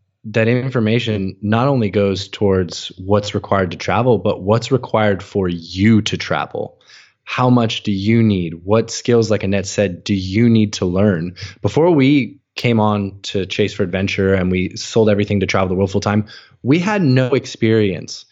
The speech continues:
in photography, video editing. We barely use social media ourselves. And we learned all of that during the time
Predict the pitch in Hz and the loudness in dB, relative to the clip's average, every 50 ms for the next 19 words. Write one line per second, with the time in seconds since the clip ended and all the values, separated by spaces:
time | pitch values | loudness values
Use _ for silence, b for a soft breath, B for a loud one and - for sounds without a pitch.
0 | b b b b b b 117 113 110 107 101 - 101 - 139 123 127 127 123 131 | b b b b b b 0 2 2 2 0 -2 -4 -2 0 0 0 2 2 0
1 | 123 123 - 120 117 107 101 117 110 113 110 107 107 107 107 101 107 104 104 107 | 0 0 0 0 0 0 0 0 2 4 4 4 4 2 0 0 0 0 -2 -2
2 | 104 101 120 127 120 98 95 - 120 127 147 160 170 170 160 147 143 131 - - | -2 -2 -2 -2 -2 -2 -2 0 2 4 4 4 2 2 2 0 0 -2 0 2
3 | 131 123 120 - 117 110 110 110 110 107 107 107 104 95 92 - - - 113 110 | 2 2 2 2 2 2 4 4 4 4 4 2 2 2 0 -2 -2 0 0 2
4 | 110 107 107 107 104 - B B B B B B B B B - 113 113 113 113 | 2 2 2 0 -4 -10 B B B B B B B B B -4 -2 0 2 2
5 | 113 104 107 123 131 123 117 113 131 151 170 160 135 113 107 107 98 104 101 95 | 2 2 2 2 2 2 2 2 2 2 2 2 2 2 2 0 0 -2 -4 -4
6 | 95 98 104 107 113 117 127 123 117 104 - - 117 107 104 104 101 101 98 98 | -6 -6 -4 0 2 2 2 2 2 0 -2 -2 -2 -2 0 0 -2 -2 -4 -4
7 | 95 98 - | -6 -8 -12